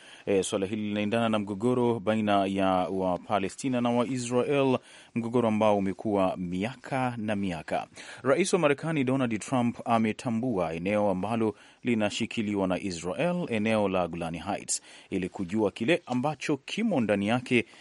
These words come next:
e, nipo na mwenzangu hapa Khadija Riami katika kuangalia hili. Moja kwa moja, Khadija Riami, tuki-, e, kimbia kuendana na muda, ni kwamba hili swala kwa nini sasa linachukua hasa vichwa vya habari, hasa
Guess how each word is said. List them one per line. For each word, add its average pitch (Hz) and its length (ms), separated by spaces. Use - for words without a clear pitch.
e, 92 240
nipo 104 280
na 104 80
mwenzangu 101 440
hapa 95 280
Khadija 90 500
Riami 113 520
katika 92 260
kuangalia 87 460
hili. 80 280
Moja 135 260
kwa 175 100
moja, 180 200
Khadija 143 300
Riami, 139 300
tuki-, 117 760
e, 101 260
kimbia 120 680
kuendana 113 800
na 104 120
muda, 104 420
ni 92 140
kwamba 101 440
hili 240 200
swala 202 340
kwa 175 160
nini 175 240
sasa 147 600
linachukua 127 1080
hasa 117 420
vichwa 123 420
vya 117 160
habari, 110 460
hasa 107 360